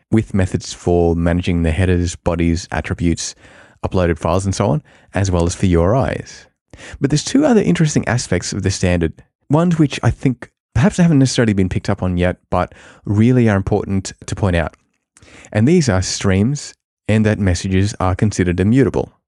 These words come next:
or unable to be changed. Now, if I understand it correctly, the reason for the immutability implementation is because if you consider the metaphor of a normal message, once a message is created, you can't change it. If you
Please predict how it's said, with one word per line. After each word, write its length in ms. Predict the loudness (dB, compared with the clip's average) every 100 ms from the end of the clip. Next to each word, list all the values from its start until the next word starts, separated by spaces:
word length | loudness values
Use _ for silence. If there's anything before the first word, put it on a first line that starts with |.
| _
or 360 | 0 2 2 0 _ -4
unable 320 | 0 0 -2
to 140 | -2
be 80 | -4
changed. 440 | -2 -4 -6 -12 -20 _ _ _ _ -20 -20 -4
Now, 200 | 0 0 -4 -20 -2
if 140 | -2 0
I 80 |
understand 340 | 0 2 2 2
it 80 | 0
correctly, 480 | -4 -4 -6 -12 -14 _ -20 -20 -4
the 80 | 0
reason 380 | 4 4 2 2
for 120 | 2
the 160 | 4 4
immutability 840 | 4 4 2 0 2 4 2 0
implementation 680 | -2 -8 -8 -10 -12 -14 -8
is 220 | -4 -4 -2
because 520 | -4 2 0 0 -8 _ _ -20 -16 -4
if 120 | 0
you 60 | 2
consider 380 | 2 2 0 2
the 100 | 2
metaphor 480 | 2 2 2 4
of 80 | 4
a 60 | 2
normal 260 | 2 2
message, 600 | 0 -2 -2 -4 -6 -16 _ _ _ _ -10
once 640 | -2 0 -2 -8 -10 -12 _ -2
a 60 |
message 360 | 0 0 -4 -4
is 140 | -4 -4
created, 540 | -4 0 2 2 -2 -2
you 160 | -4
can't 300 | -2 -4 -4
change 420 | -6 -2 0 -2
it. 180 | -8 -10 _ _ -2
If 240 | -2 2
you 300 | 2 2 0